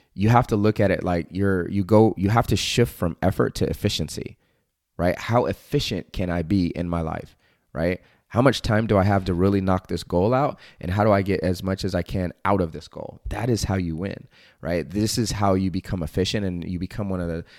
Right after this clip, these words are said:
you know, you look at your body and it's just, it's fucking amazing. And you love the way you look, the, you love the way you feel. And it doesn't cause you to drop off in other areas of your life.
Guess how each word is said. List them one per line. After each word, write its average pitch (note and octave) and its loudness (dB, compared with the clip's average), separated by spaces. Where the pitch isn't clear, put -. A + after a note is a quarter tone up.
you G2+ -6
know, F2+ -4
you F#2+ -6
look G2+ -6
at G2 -6
your F2 -4
body F2+ 0
and E2 -6
it's E2+ -8
just, F2 -4
it's - -8
fucking G2 -4
amazing. F2+ 0
And E2+ -6
you E2 -6
love F#2 2
the F2+ 0
way F2+ 2
you E2+ -2
look, F#2 -4
the, E2+ -8
you F#2 -6
love F2 2
the F2+ -2
way F2+ 0
you E2+ -2
feel. F#2+ 0
And F#2+ -2
it F2 -2
doesn't A2 4
cause G#2 2
you F#2 0
to F2 -4
drop F2+ 0
off F2 -2
in E2+ -4
other E2+ -4
areas F2 -6
of D#2 -8
your D#2+ -6
life. E2+ -4